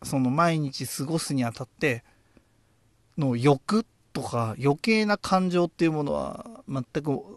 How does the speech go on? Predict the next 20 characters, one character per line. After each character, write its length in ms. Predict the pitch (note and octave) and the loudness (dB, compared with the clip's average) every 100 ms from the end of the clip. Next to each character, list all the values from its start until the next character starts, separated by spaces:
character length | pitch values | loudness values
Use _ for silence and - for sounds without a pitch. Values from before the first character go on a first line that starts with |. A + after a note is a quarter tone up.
| - | -12
そ 160 | A#3 C#3+ | -4 -2
の 80 | |
頃 200 | D3 C#3+ | 0 0
の 260 | A2+ G#2+ - _ _ | 0 -4 -8 _ _
ア 100 | C3+ | -4
ダ 100 | C3+ | -2
ム 80 | B2 | -4
と 120 | A2+ | -4
イ 40 | A2+ | -8
ブ 80 | G#2 | -4
は 60 | |
持 200 | A#2+ A#2+ | -2 -2
ち 200 | - C#3 | -2 0
合 120 | C3 | 2
わ 60 | C3 | 2
せ 140 | - | -2
て 140 | G#2 A2 | -14 -14
な 80 | |
か 40 | |
っ 20 | - | -18